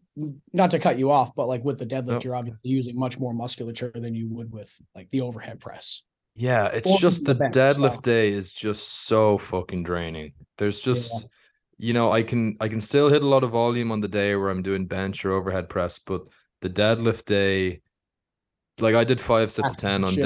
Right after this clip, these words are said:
Speaker 1: like,
Speaker 2: deadlifts
Speaker 1: if
Speaker 2: yesterday. And the, the thing is, like, I'm keeping the volume fairly high so that I can maintain as much muscle as possible.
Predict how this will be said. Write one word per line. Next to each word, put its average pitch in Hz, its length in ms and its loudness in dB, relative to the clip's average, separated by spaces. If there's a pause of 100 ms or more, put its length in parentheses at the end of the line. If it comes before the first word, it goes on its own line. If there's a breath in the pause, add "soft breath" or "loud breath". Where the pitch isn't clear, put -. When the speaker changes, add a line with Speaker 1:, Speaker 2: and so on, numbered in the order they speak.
(100)
Speaker 1:
like, 92 120 0
Speaker 2:
deadlifts 123 160 0
Speaker 1:
if - 40 0
Speaker 2:
yesterday. 117 540 0
And 113 120 -2
the, 104 140 -4
the 110 100 -4
thing 147 200 4
is, 127 180 6
like, 110 160 4
I'm 104 180 2
keeping 135 280 -2
the 117 80 0
volume 107 420 2
fairly 98 400 -4
high 92 320 0
so 90 220 -6
that 87 160 -2
I 87 100 -4
can 90 180 -8
maintain 90 460 -4
as 85 100 -8
much 87 240 -10
muscle 90 440 -4
as 85 80 -10
possible. 120 560 -4